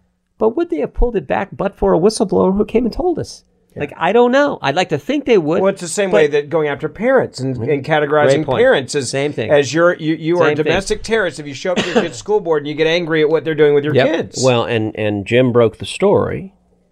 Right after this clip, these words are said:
Speaker 3: about how the F B I is currently using a threat tag. Uh, so, look, we've discussed at great length how Merrick Garland, one of the first things he did was directed the F B I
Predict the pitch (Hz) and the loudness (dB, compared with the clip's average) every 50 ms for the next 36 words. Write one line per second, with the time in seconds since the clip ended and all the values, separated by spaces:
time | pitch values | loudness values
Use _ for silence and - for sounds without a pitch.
0 | _ - - 101 98 107 104 107 123 127 127 120 117 120 131 131 - - 123 123 | _ -10 -8 -2 0 0 0 2 2 0 0 0 2 0 0 0 -2 -2 0 0
1 | 123 127 135 135 117 - - - - 180 208 311 - - - 95 95 98 98 107 | 2 2 2 0 0 -2 -6 -6 -2 0 2 2 0 -2 -4 -4 -4 0 0 0
2 | 107 98 101 101 101 98 - - 110 113 - - - - 92 78 78 69 67 - | 0 2 2 0 0 -2 0 2 2 2 2 0 -2 -2 -2 -2 -2 -4 -8 -12
3 | - _ _ - - - - - _ _ _ _ _ _ - 98 98 - - - | -16 _ _ -20 -20 -20 -20 -20 _ _ _ _ _ _ -12 -10 -10 -12 -12 -14
4 | - - 175 180 147 117 110 120 143 - _ _ _ _ _ _ _ _ _ _ | -10 -2 0 2 2 2 0 -4 -8 -10 _ _ _ _ _ _ _ _ _ _
5 | - 147 127 - _ _ - - - 101 117 123 127 107 113 107 104 - - 123 | -2 -2 -2 -2 _ _ -20 -20 -10 -6 -4 -4 -4 -4 -6 -8 -8 -4 0 0
6 | 113 107 - - 101 - - 107 107 107 107 - 107 131 143 131 107 101 101 - | 0 0 -2 -6 -12 -12 -6 -4 -4 -4 -4 -2 -2 0 0 0 -2 -4 -6 -8
7 | - 107 98 92 92 92 92 92 95 98 98 104 110 107 - - 117 123 143 135 | -6 -6 -4 -4 -4 -6 -6 -8 -8 -8 -6 -6 -8 -8 -6 -2 0 0 0 0
8 | 113 107 104 104 101 101 104 101 95 - 113 110 107 - - 120 110 107 104 95 | 0 -4 -6 -6 -8 -8 -8 -10 -8 -4 -4 -4 -4 -4 -6 -6 -4 -4 -4 -8
9 | 113 110 101 127 165 147 117 113 113 107 101 104 98 98 - 104 98 101 107 - | -8 -8 -2 0 2 2 2 0 -2 -2 -4 -8 -8 -8 -10 -6 -4 -2 -4 -4
10 | - 117 107 92 104 104 107 110 107 _ - 107 110 120 120 110 104 104 110 117 | -4 -6 -4 -4 -2 -2 -2 -2 -4 _ -4 -2 0 2 2 2 2 0 -2 -2